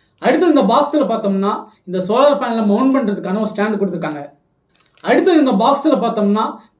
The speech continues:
கேமராவை மவுண்ட் பண்றதுக்கான ஒரு ஸ்டாண்ட் கொடுத்துருக்காங்க. அதே மாதிரி இந்த ஸ்டாண்டை மவுண்ட் பண்றதுக்கான ஒரு ரிங்கு கொடுத்துருக்காங்க. அடுத்தது பார்த்தோம்னா இந்த பாக்ஸ்ல இந்த கேமரா கொடுத்துருக்காங்க. அவ்வளவுதான் இந்த பாக்ஸ்ல இருந்தது. இந்த கேமரா பார்க்கும்போது பல்கா இருக்குது, வெயிட்டா இருக்குது. ஏன் வெயிட்னு பார்த்தோம்னா இங்க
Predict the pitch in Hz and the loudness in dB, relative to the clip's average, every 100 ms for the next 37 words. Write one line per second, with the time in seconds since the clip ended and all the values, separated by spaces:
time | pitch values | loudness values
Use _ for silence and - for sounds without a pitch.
0 | - 214 277 285 277 226 233 - 226 202 | -4 0 2 4 4 2 -2 -4 -2 -2
1 | 196 202 220 - 202 208 190 185 175 196 | 0 -2 -2 -2 -2 -2 -4 -6 -4 -4
2 | - - _ 156 185 214 196 170 - 190 | -4 -10 _ -4 -2 0 -2 -6 -4 -2
3 | 240 262 233 226 220 214 190 170 185 185 | -2 -2 -2 -2 -2 -2 -4 -4 -4 -2
4 | 226 180 202 214 170 165 151 143 139 _ | -2 -2 -2 -2 -6 -8 -10 -12 -18 _
5 | _ _ _ _ 156 262 330 370 320 262 | _ _ _ _ -2 2 4 2 2 0
6 | 247 226 233 214 170 240 - 226 220 214 | 0 -4 -4 -2 0 0 -2 -2 -2 -2
7 | 185 180 202 208 185 185 170 165 151 165 | -6 -4 -2 0 -2 -4 -6 -4 -4 -4
8 | 170 208 190 180 175 185 208 180 175 180 | -2 -2 -2 -4 -4 -2 -2 0 0 -2
9 | 170 302 - - - 180 185 302 311 285 | -2 -4 -6 -16 -10 -6 -2 0 2 0
10 | 226 269 294 202 202 185 202 196 214 190 | 0 0 0 0 0 2 0 2 -2 -4
11 | 220 196 226 262 196 - 156 208 214 208 | -2 -2 -2 -2 -2 -4 -6 -4 -2 -4
12 | 214 196 185 170 208 - - _ 170 | -2 -2 -2 -4 -8 -8 -18 _ -12